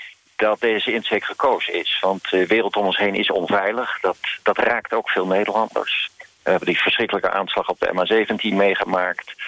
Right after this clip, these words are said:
hebben de grote vluchtelingenstromen uit Syrië zien komen... die, die ook door, eh, terroristen gebruikt, eh, worden. Dus, eh, het is cruciaal dat we in het buitenlands beleid ons bewust zijn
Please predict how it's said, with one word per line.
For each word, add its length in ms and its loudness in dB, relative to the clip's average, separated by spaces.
hebben 260 -2
de 60 0
grote 240 2
vluchtelingenstromen 1160 0
uit 220 -2
Syrië 480 0
zien 200 0
komen... 480 0
die, 220 -6
die 160 -2
ook 200 0
door, 280 0
eh, 140 0
terroristen 520 0
gebruikt, 560 -2
eh, 120 0
worden. 340 0
Dus, 520 2
eh, 140 2
het 180 -2
is 200 0
cruciaal 760 0
dat 260 -2
we 200 0
in 60 -4
het 100 -8
buitenlands 540 0
beleid 440 2
ons 280 -2
bewust 320 2
zijn 440 0